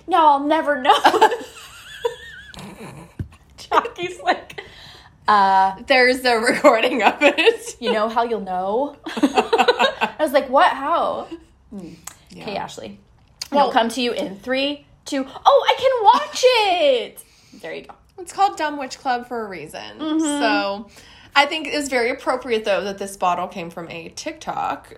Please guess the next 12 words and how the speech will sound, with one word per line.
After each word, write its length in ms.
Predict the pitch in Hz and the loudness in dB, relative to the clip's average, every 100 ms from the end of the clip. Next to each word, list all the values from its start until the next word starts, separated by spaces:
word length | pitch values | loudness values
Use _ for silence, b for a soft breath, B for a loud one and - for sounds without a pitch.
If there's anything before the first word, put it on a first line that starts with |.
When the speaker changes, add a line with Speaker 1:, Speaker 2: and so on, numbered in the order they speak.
| 208 | -14
Speaker 2:
because 960 | 233 220 - 320 208 170 151 175 - - | -12 -12 -4 0 2 0 -4 -10 -16 -12
<clears throat> 60 | - | -2
Speaker 1:
Oh, 500 | 269 226 185 247 220 | 0 0 4 4 4
Speaker 2:
we're 180 | 226 320 | 2 2
Speaker 1:
yeah. 60 | |
Speaker 2:
gonna 260 | 359 320 285 | 2 0 -2
take 420 | - 262 226 208 | -6 -4 -4 -4
down 500 | 190 175 170 160 160 - | -4 -2 -2 -6 -10 -6
a 80 | 180 | -6
little 240 | 190 185 | -4 -6
TikTok 540 | 185 - 175 170 156 - | -8 -14 -8 -6 -6 -8
trend 520 | - 151 151 147 | -8 -6 -6 -10